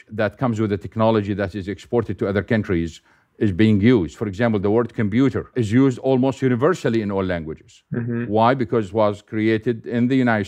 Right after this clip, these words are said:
Speaker 1: States with the English language, and when it was exported, the, the technology was imported with its name.
Speaker 2: Mm-hmm.
Speaker 1: And this is very common to civilizations.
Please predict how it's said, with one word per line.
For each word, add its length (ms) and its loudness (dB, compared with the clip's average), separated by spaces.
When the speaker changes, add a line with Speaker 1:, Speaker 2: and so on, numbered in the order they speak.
Speaker 1:
States 240 0
with 140 -2
the 80 2
English 320 0
language, 420 0
and 100 -4
when 120 2
it 100 -6
was 100 0
exported, 720 -2
the, 140 4
the 60 -2
technology 560 0
was 240 2
imported 540 -4
with 200 -2
its 260 -10
name. 360 -4
Speaker 2:
Mm-hmm. 140 -8
Speaker 1:
And 100 -4
this 180 -2
is 120 0
very 200 4
common 340 0
to 100 -8
civilizations. 880 -2